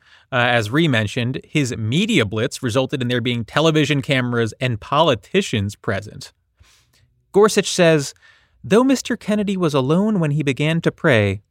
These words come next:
players from the other team and members of the community joined him before he finished his prayer. This event spurred media coverage of Mister Kennedy's dilemma."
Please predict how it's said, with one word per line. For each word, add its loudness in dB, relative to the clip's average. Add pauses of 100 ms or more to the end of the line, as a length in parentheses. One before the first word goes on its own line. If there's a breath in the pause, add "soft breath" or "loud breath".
(120)
players 0
from 0
the 0
other 2
team -2
and -2
members 0
of 2
the -2
community 0
joined 0
him 0
before -2
he -2
finished -2
his -6
prayer. -2 (560)
This 2
event 2 (200)
spurred 0
media 2
coverage -6 (120)
of -4
Mister -4
Kennedy's -2
dilemma." -4